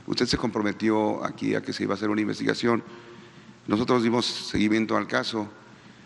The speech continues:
eh, vimos que se atendió el problema, o sea, se tomó, se atendió y ahorita ya concluye la,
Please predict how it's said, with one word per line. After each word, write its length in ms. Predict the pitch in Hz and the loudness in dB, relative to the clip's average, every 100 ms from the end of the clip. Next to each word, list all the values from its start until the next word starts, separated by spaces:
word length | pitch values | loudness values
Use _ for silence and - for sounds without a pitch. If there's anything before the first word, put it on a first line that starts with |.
| - - - | -20 -20 -4
eh, 720 | 104 101 101 98 98 104 - - | 2 4 6 6 4 2 0 -2
vimos 400 | 113 117 120 - | 2 2 0 -2
que 560 | 110 101 95 - - - - - - - - - | 0 0 0 -4 -10 -18 -20 -20 -20 -20 -18 -12
se 140 | - 135 | -8 -2
atendió 400 | 117 98 107 110 | 2 4 6 4
el 100 | 110 | 0
problema, 420 | 107 104 107 135 135 | 0 2 0 -2 -4
o 100 | 98 | -4
sea, 120 | 95 | -4
se 120 | - | -4
tomó, 420 | - 101 113 123 - - - - - - | -6 0 0 0 -6 -16 -18 -18 -20 -18
se 160 | - - | -6 -6
atendió 520 | - 104 104 117 117 | -4 -2 2 2 2
y 80 | 110 | 2
ahorita 300 | 101 107 107 | 0 0 0
ya 480 | 104 104 101 98 - - - | 2 2 0 -2 -6 -14 -8
concluye 460 | - 101 113 107 101 | -6 -2 2 4 2
la, 260 | 92 85 | 0 -4